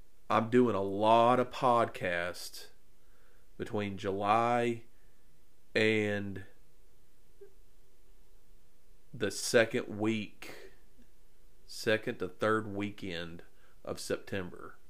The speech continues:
That way I am able to play them all out, going even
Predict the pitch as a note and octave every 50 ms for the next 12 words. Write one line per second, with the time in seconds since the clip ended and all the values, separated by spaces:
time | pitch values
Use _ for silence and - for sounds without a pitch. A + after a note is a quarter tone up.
0 | - - - - - - - - - - - G#2 G#2+ - - - A2 G2+ G2+ G2+
1 | D#2 D#2 G2+ G#2 G#2 G#2 G2 G2 - - G2+ G#2 G2+ G2+ G2 G2 F#2+ - - -
2 | F#2+ F#2+ G2 G2 - - - G2+ G2+ G#2 G2+ G2 G2 F#2+ F2+ - - G2+ A2 G#2
3 | G#2 G#2+ A2 A2 A2 A2+ A2+ A#2 A#2 A#2 A#2+ A#2 A2 G2+ G2 F#2+ E2+ - - -
4 | - - - - - - - - - - - - - - - - - - - A#2
5 | A2+ A2 A2 A2 G#2+ G#2+ G#2+ - - A#2+ A2+ G#2 G2+ G2 F#2+